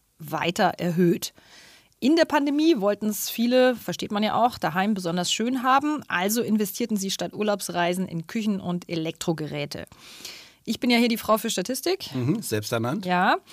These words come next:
Speaker 1: Das Geld, was heute Menschen für ihre Küche ausgeben, hat sich übrigens in den letzten zehn Jahren verdoppelt. Zweitausendzehn war es nämlich noch, und das ist jetzt ein Durchschnittswert natürlich,
Speaker 2: Mhm.
Speaker 1: ne, fünftausendfünfhundert Euro.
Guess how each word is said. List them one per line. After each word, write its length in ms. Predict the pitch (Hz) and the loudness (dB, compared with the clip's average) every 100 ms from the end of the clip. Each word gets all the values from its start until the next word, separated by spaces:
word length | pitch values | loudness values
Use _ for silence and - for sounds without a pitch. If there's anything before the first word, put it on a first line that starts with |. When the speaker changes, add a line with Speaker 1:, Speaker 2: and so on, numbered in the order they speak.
| - - - - | -16 -14 -16 -8
Speaker 1:
Das 220 | 196 - | -6 -2
Geld, 480 | 233 269 320 330 285 | 4 6 6 4 0
was 420 | 220 - - - - - - | -2 -2 -6 -12 -18 -8 4
heute 440 | 233 349 - 170 | 4 4 2 -2
Menschen 380 | 190 202 233 196 | 0 -2 0 -2
für 160 | 190 214 | -2 -6
ihre 240 | 165 175 | -4 -4
Küche 420 | - 311 370 - | 0 2 4 2
ausgeben, 400 | 165 175 190 190 | 0 -2 -4 -2
hat 120 | 208 220 | -2 -4
sich 120 | 208 | -6
übrigens 300 | 214 226 190 | -4 -6 -4
in 80 | 202 | -4
den 120 | 196 | 0
letzten 340 | 190 - 214 | 0 0 -2
zehn 320 | - - 214 226 | -2 -2 0 0
Jahren 240 | 180 185 | 0 0
verdoppelt. 560 | 208 180 175 - - - _ _ _ - - 196 | -4 -2 -4 -4 -12 -18 _ _ _ -12 -4 -2
Zweitausendzehn 840 | 226 220 202 185 - - 196 233 359 349 - _ _ - | 0 0 -2 -2 -6 0 2 0 -2 -8 -16 _ _ -10
war 380 | 180 170 208 208 | -2 0 0 -2
es 340 | 262 - - | -4 -6 -4
nämlich 520 | 220 214 214 - - _ - | 0 0 -2 -4 -14 _ -6
noch, 320 | 180 - - | -4 -6 -6
und 80 | 180 | -4
das 120 | 170 | -4
ist 100 | 156 | -8
jetzt 120 | 160 | -8
ein 60 | 151 | -4
Durchschnittswert 580 | 180 196 233 - 240 247 | -2 -2 -6 -4 -4 -4
natürlich, 340 | 214 123 131 | -4 0 2
Speaker 2:
Mhm. 60 | 175 | 4
Speaker 1:
ne, 220 | 262 254 | 2 0
fünftausendfünfhundert 1120 | - 277 - 247 240 240 220 - 220 277 277 | -6 -8 -2 2 2 2 -2 -4 -6 -2 -2
Euro. 320 | 277 311 403 | 0 2 2